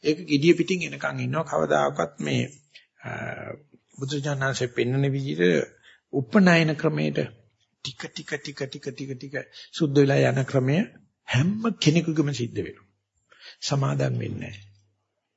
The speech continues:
හැම කෙනාගම ලොකු අපේක්ෂාවක් තියෙනවා. මට අරක තාම උනේ නෑනේ, මේක තාම උනේ නෑ කියලා. අන්න ඒ කියලා කියන්නේ කුසල සමාපත්තියක්.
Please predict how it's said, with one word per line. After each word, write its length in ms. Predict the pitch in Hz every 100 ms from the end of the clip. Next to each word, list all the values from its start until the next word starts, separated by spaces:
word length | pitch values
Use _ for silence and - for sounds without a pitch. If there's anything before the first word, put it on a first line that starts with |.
| _ _ _ -
හැම 120 | 135
කෙනාගම 500 | 151 151 143 156 175 180
ලොකු 280 | 156 151 -
අපේක්ෂාවක් 600 | 147 180 - 165 151 135
තියෙනවා. 300 | - 139 170
මට 160 | 170 139
අරක 260 | 123 143 165
තාම 260 | 165 156 160
උනේ 260 | 156 156
නෑනේ, 260 | 151 156 156
මේක 240 | 143 147 156
තාම 220 | 160 160
උනේ 220 | 160 156
නෑ 200 | 151 147
කියලා. 300 | 139 151 - - - -
අන්න 220 | - 147 156 - -
ඒ 200 | 127 180
කියලා 320 | 202 214 185
කියන්නේ 360 | - 156 156 165 - - -
කුසල 320 | 196 160 175
සමාපත්තියක්. 840 | 139 135 120 110 107 104 123 151